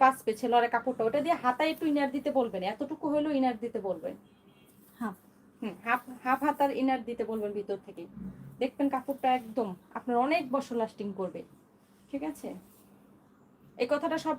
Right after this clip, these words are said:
Speaker 1: কাস্টমারকে বলে দেই আজকে। আপনারা যারা বিক্রি করবেন, কাস্টমারদেরকে বলবেন যে ইনার ছাড়া হাতা তৈরি করো না, মানে হা-, হাতাটা তৈরি করো না,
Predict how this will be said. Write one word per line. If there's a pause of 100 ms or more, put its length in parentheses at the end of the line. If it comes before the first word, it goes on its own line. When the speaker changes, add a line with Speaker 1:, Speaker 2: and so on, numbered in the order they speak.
Speaker 1:
কাস্টমারকে
বলে
দেই
আজকে। (320)
আপনারা
যারা
বিক্রি
করবেন, (160)
কাস্টমারদেরকে
বলবেন
যে
ইনার
ছাড়া
হাতা
তৈরি
করো
না, (680)
মানে
হা-,
হাতাটা
তৈরি
করো
না,